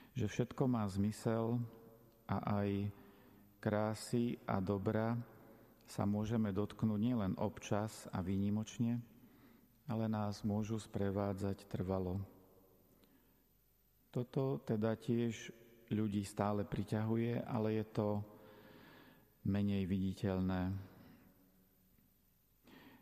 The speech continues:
Tieto Vianoce ma akosi viac než po iné roky fascinuje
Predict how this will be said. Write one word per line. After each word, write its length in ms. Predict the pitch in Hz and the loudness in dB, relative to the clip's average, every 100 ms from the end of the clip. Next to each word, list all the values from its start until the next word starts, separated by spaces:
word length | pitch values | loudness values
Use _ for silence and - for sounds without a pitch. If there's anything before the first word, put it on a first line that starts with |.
| - | -4
Tieto 280 | 104 - | -2 0
Vianoce 560 | 92 95 101 110 - 107 | 2 2 2 0 0 2
ma 240 | 98 95 | 2 2
akosi 520 | 98 101 98 - 95 95 | 0 -4 -4 -2 0 0
viac 320 | 104 107 110 - | 2 2 -2 -2
než 200 | 104 101 | -2 -2
po 160 | - 110 | -2 0
iné 240 | 107 107 | 2 2
roky 320 | 98 101 - 101 | 2 0 -2 -4
fascinuje 920 | - 101 - - 104 101 101 101 | -2 -4 -4 0 2 2 2 0